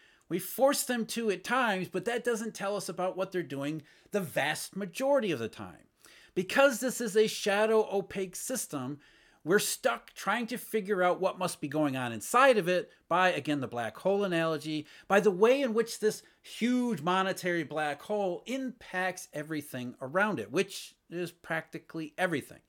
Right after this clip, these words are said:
to varying degrees at various points in time. So we're, we're looking at yield curves, we're looking at money curves, we're looking at the dollar exchange value, and we are very much looking at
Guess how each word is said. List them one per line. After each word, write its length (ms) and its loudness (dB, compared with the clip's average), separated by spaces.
to 100 2
varying 400 4
degrees 560 -4
at 160 -2
various 320 -6
points 380 -12
in 120 -8
time. 420 -6
So 180 0
we're, 200 6
we're 120 2
looking 320 4
at 160 -2
yield 360 0
curves, 380 -4
we're 60 -8
looking 360 -2
at 160 -8
money 280 -2
curves, 320 -4
we're 80 -2
looking 280 -2
at 120 -2
the 100 -2
dollar 580 4
exchange 640 -2
value, 400 -4
and 340 0
we 200 -4
are 140 0
very 420 2
much 260 -4
looking 360 -4
at 280 -4